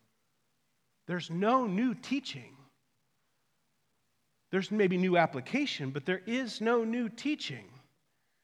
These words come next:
We stand in continuity with two thousand years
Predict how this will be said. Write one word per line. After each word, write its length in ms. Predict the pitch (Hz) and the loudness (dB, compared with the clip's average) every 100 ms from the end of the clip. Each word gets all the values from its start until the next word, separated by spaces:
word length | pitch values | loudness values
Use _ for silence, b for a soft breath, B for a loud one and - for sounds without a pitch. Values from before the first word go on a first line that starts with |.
| _ _ _ _ _ _ | _ _ _ _ _ _
We 140 | 190 | -2
stand 760 | 214 - - 262 302 202 151 170 | -2 -4 0 2 2 2 0 0
in 160 | 180 | 0
continuity 720 | - - 254 240 247 269 202 | -2 0 0 0 -4 -2 -2
with 260 | 180 170 - | -2 -4 -6
two 320 | - 269 294 | -4 0 0
thousand 580 | 277 269 254 254 240 220 | 0 -2 -2 -2 -2 -4
years 480 | 233 233 147 165 | -2 -2 -2 -4